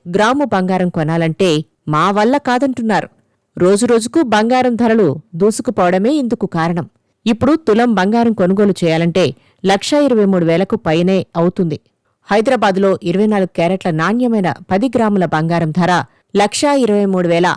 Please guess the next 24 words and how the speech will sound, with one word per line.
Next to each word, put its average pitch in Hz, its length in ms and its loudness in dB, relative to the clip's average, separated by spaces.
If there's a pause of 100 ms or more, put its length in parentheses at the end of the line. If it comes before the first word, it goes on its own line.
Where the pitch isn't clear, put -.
(120)
నాలుగు 220 340 0
వందల 214 220 0
ఇరవైకి 175 340 -2 (100)
చేరింది. 156 320 -2 (380)
గత 208 220 0
రెండు 208 380 0
మూడు 233 260 0
రోజులుగా 185 420 -2 (120)
చూస్తే 170 240 -2 (240)
దాదాపు 175 480 0
తులంపై 175 480 0 (460)
రెండు 233 280 0
వేల 269 200 2
రూపాయలకు 190 480 0
పైనే 185 300 0
పెరిగింది. 170 480 -2 (340)
మీరు 302 180 2
బంగారం 214 520 0
కొన్నప్పుడల్లా 190 680 0 (420)
దాని 208 240 2
స్వచ్ఛతను 277 540 -2 (280)
తనిఖీ 226 320 0 (120)
చేయాలి. 160 320 0 (300)
అంతర్జాతీయ 240 720 0